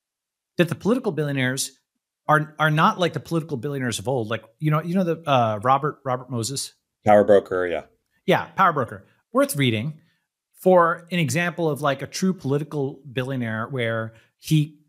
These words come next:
Speaker 1: had the power to, he basically had political power centralized in him, and he could make bridges and roads and all this stuff happen, and, and, and so on and so forth, right? And, uh, it is true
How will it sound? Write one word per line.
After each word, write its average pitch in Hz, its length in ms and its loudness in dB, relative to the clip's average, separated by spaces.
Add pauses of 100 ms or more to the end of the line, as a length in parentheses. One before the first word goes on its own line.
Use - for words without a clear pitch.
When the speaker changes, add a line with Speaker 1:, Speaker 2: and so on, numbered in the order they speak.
(140)
Speaker 1:
had 151 220 0
the 131 60 -8
power 139 760 0 (340)
to, 160 160 0
he 160 200 0
basically 208 260 2
had 143 120 -2
political 175 240 -4
power 143 200 0
centralized 139 580 -2
in 117 60 -8
him, 113 120 -6
and 117 120 -6
he 113 80 -6
could 110 320 -6 (280)
make 131 240 2
bridges 131 360 0
and 117 120 -4
roads 120 320 2
and 120 80 -4
all 113 100 -2
this 110 120 -6
stuff 110 200 -2
happen, 110 520 -2
and, 101 220 -6
and, 117 180 -12
and 110 120 -10
so 113 100 -6
on 98 40 -10
and 92 100 -14
so - 80 -18
forth, - 140 -20 (100)
right? 107 120 -10 (1500)
And, 165 400 2
uh, 160 160 -4
it 165 100 4
is 254 220 4
true 123 500 -6